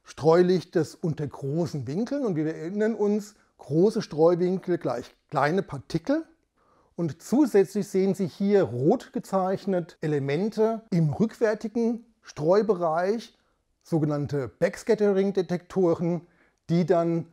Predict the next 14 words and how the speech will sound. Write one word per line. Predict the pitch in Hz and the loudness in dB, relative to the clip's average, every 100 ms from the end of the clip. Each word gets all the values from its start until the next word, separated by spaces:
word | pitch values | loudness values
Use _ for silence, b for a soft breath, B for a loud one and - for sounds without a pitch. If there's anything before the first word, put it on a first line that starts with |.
| _ - | _ -4
auch | 160 - | -2 -2
dieses | - 196 233 208 | -2 -2 -2 -4
Licht | 190 208 | -2 -2
erfassen | 190 190 - 175 - 180 175 b b b | -2 -4 -2 -4 -2 -6 -6 b b b
und | 190 175 - - 156 | 2 2 0 -8 -6
eine | 147 160 | -4 0
untere | 185 220 208 151 | 0 2 0 -2
Gre-, | 135 196 - | -2 -6 -8
Messgrenze | 156 170 190 - 180 185 185 170 | 0 0 0 0 2 2 0 -2
von | - 151 | 0 -2
rund | 113 151 220 214 - | 0 4 4 2 -4
zehn | - 175 160 | -2 0 0
Nanometern | 151 156 135 123 131 139 | -2 -4 -4 -6 -8 -8
erlauben. | 139 127 113 120 101 | -6 -4 -2 -4 -6